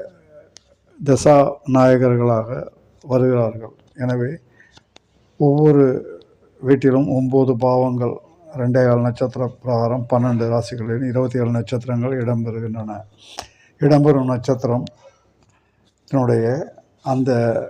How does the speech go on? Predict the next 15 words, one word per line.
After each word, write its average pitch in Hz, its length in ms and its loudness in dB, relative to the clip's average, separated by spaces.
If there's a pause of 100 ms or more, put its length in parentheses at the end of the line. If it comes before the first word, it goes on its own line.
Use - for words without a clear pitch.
(240)
பாவத்தினுடைய 127 840 4 (100)
அதனுடைய 117 480 -2 (100)
நிலை 117 240 0 (560)
மற்றும் 123 320 -2 (920)
அந்த 135 220 4 (1900)
பாவகத்தில் 139 760 4 (640)
இடம்பெறும் 131 580 4 (840)
கிரகங்கள் 131 520 4 (120)
நட்பு, 117 320 -2 (100)
பகை, 123 240 0 (120)
உச்சம், 117 360 -2
நீச்சம், 120 400 -4 (800)
சமம் 139 420 4 (300)
அறிந்தால்தான் 123 640 2 (420)
பாவக 131 320 4